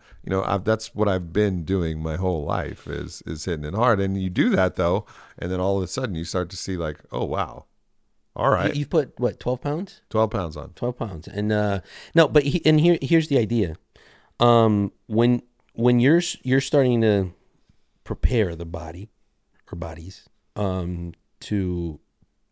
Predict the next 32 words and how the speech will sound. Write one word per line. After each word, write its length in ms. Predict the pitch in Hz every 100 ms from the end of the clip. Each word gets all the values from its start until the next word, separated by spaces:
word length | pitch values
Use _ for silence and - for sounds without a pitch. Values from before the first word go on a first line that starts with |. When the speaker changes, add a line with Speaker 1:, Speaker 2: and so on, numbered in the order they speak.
| _
Speaker 2:
to 100 | -
make 180 | 107 131
a 40 | 95
human, 340 | 104 82 78
which 200 | 85 -
that's 240 | 95 92
sacred, 380 | - 87 85 78
man. 160 | 76 80 -
That's 240 | 87 -
super, 840 | - - - - - 113 - 76 _
super 320 | - 90 87
sacred, 400 | - 80 - 85
right? 120 | 95 -
Speaker 1:
Mm. 240 | - 78 - - -
Speaker 2:
I 180 | 120 101 - _ -
Speaker 1:
I 60 | 107
mean, 220 | 101 90
some 200 | - 110
would 120 | 95
say 140 | 98 101
the 80 | 95
most 260 | 104 95
sacred. 380 | - 76 - 67 _ -
Speaker 2:
Yeah, 180 | 127 127 - _
yeah, 180 | - -
it 60 | 95
is, 180 | 98 -
exactly. 460 | 92 95 85 -
I 40 | 87
agree 260 | 90 90
with 160 | 80
you. 80 | -